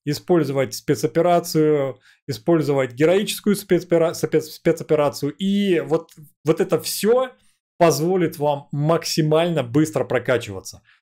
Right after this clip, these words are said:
Так что можно сказать уверенно, что с первого по десятый уровень я прокачал технику за десять дней. Еще раз, играя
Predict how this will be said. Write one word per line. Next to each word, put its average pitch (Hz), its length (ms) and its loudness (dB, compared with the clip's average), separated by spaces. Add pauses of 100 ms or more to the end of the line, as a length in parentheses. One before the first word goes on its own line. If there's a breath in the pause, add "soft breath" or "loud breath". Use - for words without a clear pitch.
(120)
Так 196 220 6
что 190 520 2 (300)
можно 185 260 4
сказать 175 500 2
уверенно, 160 600 4
что 120 640 0 (520)
с - 140 -8
первого 151 440 2
по 139 300 0
десятый 135 560 -2
уровень 156 520 -2
я 131 220 2
прокачал 131 640 -2
технику 156 460 -6
за 123 260 0
десять 117 520 -2
дней. 190 380 -2 (260 loud breath)
Еще 151 280 2
раз, 117 180 -6
играя 147 680 0